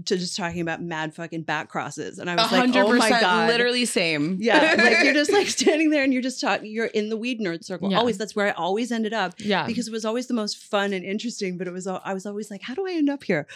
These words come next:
Speaker 1: Why am I not over there talking to those other people?" And in comedy, I always find myself talking to, um,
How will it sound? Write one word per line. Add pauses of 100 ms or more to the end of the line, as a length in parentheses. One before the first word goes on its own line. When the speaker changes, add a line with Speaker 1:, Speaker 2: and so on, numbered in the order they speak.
(160)
Speaker 1:
Why
am
I
not
over
there (100)
talking
to
those
other
people?" (420)
And
in
comedy, (800)
I
always
find
myself
talking (120)
to, (460)
um,